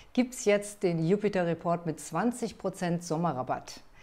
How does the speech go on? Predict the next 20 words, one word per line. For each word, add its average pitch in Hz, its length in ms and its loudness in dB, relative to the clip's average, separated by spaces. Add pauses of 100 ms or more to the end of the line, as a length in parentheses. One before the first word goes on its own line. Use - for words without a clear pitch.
(340)
Mehr 226 280 6
Infos 220 480 8
und 170 180 -2
den 151 160 0
Link 185 260 2
zum 160 140 -2
Bestellen 170 460 2
findet 269 340 0
ihr 226 140 2
hier 202 380 4
auf 214 120 -2
der 214 120 2
Infokarte 175 720 2 (300)
und 254 240 0
in 175 220 -2
der 151 200 0
Videobeschreibung 165 920 4
beziehungsweise 151 640 -4
den 170 140 0
Shownotes. 147 720 -2